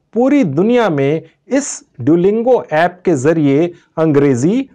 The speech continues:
बोलना और लिखना सीख चुके हैं। अगर आपको बिल्कुल भी अंग्रेजी भाषा का ज्ञान नहीं है, तो भी आप Duolingo ऐप के जरिए अंग्रेजी भाषा सीख सकते हैं। अगर आपको थोड़ी बहुत अंग्रेजी आती है,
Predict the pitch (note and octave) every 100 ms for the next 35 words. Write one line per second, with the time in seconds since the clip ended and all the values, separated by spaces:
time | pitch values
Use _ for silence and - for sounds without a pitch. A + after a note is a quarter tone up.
0 | _ G#2+ B2 E3+ G3+ B3 C#4+ F#3+ F3+ E3+
1 | D3 D3 - D3+ F3+ - - G3 - -
2 | - A#2 G2+ - _ D#3 G3 D4 C#4 -
3 | D3+ F3 - - B2+ C#3+ D3+ G#2 G2+ G3
4 | C4+ - D#4 D4 G#3 D#3 D3 E3 - _
5 | D#3+ D#3+ F#3 G#3+ A#3+ A#3 C#3 D3 - F3+
6 | F#3 F#3+ B2+ C#3+ D#3+ F3 C#3+ D3 G#3 D3
7 | E2+ F2 - A#3+ C#4 C4 B3+ D3+ C3 -
8 | A2 A#2+ F#3+ F#3+ A3 A#3+ C4+ - - E3
9 | F#3+ - F3 A#2 E3+ E3 C3+ C#3+ F3+ -
10 | _ D#3 D#3 D3 F#3+ G3 A#3 F#3 C#3+ C3+
11 | E3 E3 E3 - - F3+ - B2+ - A#2+
12 | G#2+ D2+ - F3 C#4+ D4 G#3 F3+ - E3+
13 | F3+ - - F3 A3+ D#4 G#3+ F#3 G#3 -
14 | F3 E3+ F3+ F3+ G3 D#3+ A#2+ C3 A#2 C3+